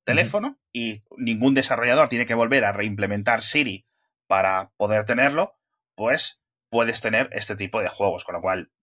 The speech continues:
hace de base I O S dieciocho, según nuestra especulación que estamos, que compartimos Matías y yo y tanta gente, podría dar muchísima vida a un montón de aplicaciones, eh, tanto, pues, desde el PowerPoint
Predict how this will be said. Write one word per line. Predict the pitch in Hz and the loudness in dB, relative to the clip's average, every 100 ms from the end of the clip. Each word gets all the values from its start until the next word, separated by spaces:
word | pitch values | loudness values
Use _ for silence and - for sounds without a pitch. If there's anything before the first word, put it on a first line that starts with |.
| - | 2
hace | 120 120 139 139 - _ _ - | 2 2 -2 -2 -4 _ _ -6
de | 123 | 0
base | 127 143 - 180 - | 2 2 2 -2 0
I | 110 120 | 2 2
O | |
S | 120 | 2
dieciocho, | 120 113 123 131 - 175 - | 0 -2 0 0 2 -2 -2
según | - 110 98 101 | -12 -8 -6 -6
nuestra | 98 98 | -4 -4
especulación | - 101 107 101 104 135 | -4 -4 -2 -2 0 -2
que | - | -2
estamos, | - 98 95 - | -6 -6 -6 -6
que | 104 | -2
compartimos | 101 95 92 135 104 92 - _ _ _ - | -2 -2 -2 -2 -2 -8 -14 _ _ _ -4
Matías | 98 - 107 104 | -4 0 0 2
y | 107 | 0
yo | 120 120 | 2 2
y | 95 | 2
tanta | 98 98 104 | -4 -2 -2
gente, | 123 117 127 139 _ _ _ | 0 0 0 -2 _ _ _
podría | 107 101 107 113 | -2 0 2 2
dar | 117 117 - _ | 2 0 -6 _
muchísima | 113 113 113 123 - 120 110 | -2 -2 0 -2 -2 0 2
vida | 110 107 113 - | 2 2 0 0
a | |
un | 98 101 | 0 2
montón | 101 104 98 | 0 2 2
de | 101 | 2
aplicaciones, | 95 95 92 95 - 92 87 - - - | 0 -2 -6 -8 -2 -2 -2 -12 -16 -16
eh, | 87 90 87 | -14 -12 -10
tanto, | 87 85 87 85 | -12 -10 -12 -12
pues, | - - - _ _ | -10 -10 -10 _ _
desde | 95 - 90 92 92 | -14 -8 -8 -6 -8
el | 90 | -2
PowerPoint | 95 98 101 127 160 214 | 0 0 4 6 6 2